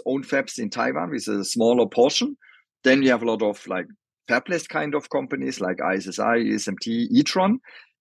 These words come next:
And you have in China, uh, for example, C X M T, which is, like, a Chinese D ram, um, manufacturer. But that's basically it. Th-, these are the factories which are, which are producing. And for nand,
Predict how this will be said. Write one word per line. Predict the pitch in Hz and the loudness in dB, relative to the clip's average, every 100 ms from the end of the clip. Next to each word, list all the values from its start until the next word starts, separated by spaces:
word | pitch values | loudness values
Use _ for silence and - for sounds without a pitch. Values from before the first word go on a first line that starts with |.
| _ | _
And | 165 226 302 - | 4 4 0 -4
you | 131 139 | 2 2
have | 135 | 2
in | 135 | -2
China, | 113 123 127 135 135 127 _ - | -2 0 0 0 -2 -4 _ -4
uh, | 117 | -2
for | 117 123 | -2 -2
example, | 110 - 110 113 | -4 -2 -4 -4
C | 113 131 120 | -4 0 0
X | 113 117 | 0 -6
M | 101 | -6
T, | - 92 - - | -8 -8 -10 -14
which | 107 - | -10 -6
is, | 110 | 0
like, | 101 101 | 2 2
a | 95 | 2
Chinese | 120 117 113 107 | 2 4 2 0
D | - | -4
ram, | 98 92 82 _ - _ _ - | -4 -4 -6 _ -20 _ _ -4
um, | 90 92 92 - | -2 -2 -4 -4
manufacturer. | 92 95 95 - 90 - - - _ - _ _ | -2 0 -2 -2 -4 -4 -8 -8 _ -20 _ _
But | 131 | 2
that's | 165 196 - - - _ _ _ _ _ | 4 2 -2 -16 -16 _ _ _ _ _
basically | 156 151 156 135 135 - | 4 4 0 -4 -6 -6
it. | 98 _ _ 113 | -10 _ _ -6
Th-, | 120 143 | -4 2
these | 147 165 | 2 2
are | 156 | 0
the | |
factories | 147 131 - 139 123 | 2 0 0 -4 -4
which | 117 - | -6 -4
are, | 123 107 | 0 0
which | 104 - | -2 -2
are | 107 | -2
producing. | 104 98 101 85 85 - | -2 -6 -6 -6 -10 0
And | 110 | 0
for | - 123 | 2 2
nand, | 147 240 135 117 | 4 6 4 2